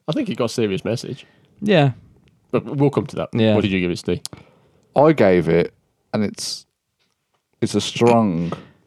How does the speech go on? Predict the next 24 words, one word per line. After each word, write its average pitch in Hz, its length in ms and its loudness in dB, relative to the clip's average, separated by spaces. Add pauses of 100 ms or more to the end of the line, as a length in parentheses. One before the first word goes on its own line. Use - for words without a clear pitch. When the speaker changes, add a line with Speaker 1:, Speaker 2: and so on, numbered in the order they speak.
(340)
Speaker 3:
six - 280 -4
point - 220 -4
five. 78 360 -6
Speaker 2:
<laughs> 415 880 4 (120)
Okay. 214 300 -10 (760)
Speaker 3:
I 104 80 6
would 92 160 4
happily 107 320 0
watch 80 200 0
this - 140 -10
again. 87 280 -4
There 87 80 2
was 85 120 0
a 82 60 -2
lot 92 240 2
to 90 100 -4
love 87 140 6
about - 240 8
this - 140 2
film. 508 260 6
Speaker 2:
<laughs> - 1200 -2
Speaker 3:
And 117 140 4
Speaker 2:
Right. 113 80 6
Speaker 3:
again, 101 400 4